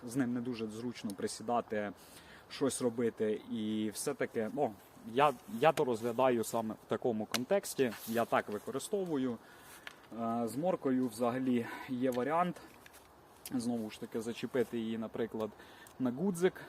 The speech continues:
і вона буде тіліпатися таким чином і не буде вам заважати. Тому, е,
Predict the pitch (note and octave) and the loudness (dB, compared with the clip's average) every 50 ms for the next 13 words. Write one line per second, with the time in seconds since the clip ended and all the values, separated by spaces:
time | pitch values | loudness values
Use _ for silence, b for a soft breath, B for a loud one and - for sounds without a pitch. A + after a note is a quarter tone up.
0 | - - A#2+ B2+ C3+ C#3+ D3 C#3+ C3+ C3+ C#3+ C3+ C3+ C3 - - C#3+ C#3 C3 - | -10 -6 -4 -2 0 0 2 0 0 -2 0 0 0 0 0 0 -2 -2 2 4
1 | D3 C#3+ C3 - C3+ A#2+ - - B2 - C3 A#2 - C3+ A#2+ A2+ - - C#3 B2+ | 4 4 6 4 0 -2 -2 -4 -4 -4 -4 -2 0 0 0 0 -2 -2 0 0
2 | B2 A2+ A2+ G2+ A#2+ C#3+ D3 C3+ B2 B2+ C3+ C3 A#2+ A#2 A#2+ A#2+ A#2 A2+ A2 A2 | 0 0 -2 -2 -2 -2 -2 0 -2 -2 -2 -2 -2 -2 -2 -2 -4 -4 -4 -4
3 | A#2+ A2 A2+ G#2+ G2+ - G2 F#2 - B B B B B B B B B B B | -2 0 0 -2 -2 -4 -10 -16 -16 B B B B B B B B B B B
4 | B B B B B - - - - - C3+ C#3 D#3+ G3 G#3 G3+ G3 F#3+ E3 C3+ | B B B B B -20 -20 -18 -6 -4 -4 -2 0 0 2 2 2 0 -2 -4
5 | C3 B B B B B B B B B B2+ B2 A#2 A2+ A2 A2 A2 A2 A2 G#2+ | -8 B B B B B B B B B -6 -4 -2 -2 -2 -2 -2 -4 -4 -4